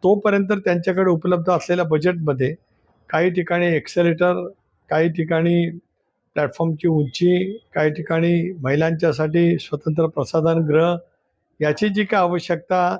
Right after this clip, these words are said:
त्या त्या रेल्वे स्थानकाच्या गरजेनुसार असतील तर ती करावीत, अशी सुद्धा कोकण रेल्वेला त्या ठिकाणी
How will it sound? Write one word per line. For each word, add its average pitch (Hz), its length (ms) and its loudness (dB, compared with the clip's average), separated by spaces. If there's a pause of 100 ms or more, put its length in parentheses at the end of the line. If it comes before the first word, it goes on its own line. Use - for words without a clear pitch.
त्या 165 180 -2
त्या 196 180 0
रेल्वे 185 320 0
स्थानकाच्या 170 760 -2 (600)
गरजेनुसार 180 640 2
असतील 147 340 -2 (580)
तर 170 100 0
ती 220 200 0
करावीत, 185 400 2
अशी 170 240 0
सुद्धा 180 280 -2
कोकण 165 400 -2
रेल्वेला 165 420 2
त्या 160 140 -2
ठिकाणी 160 460 0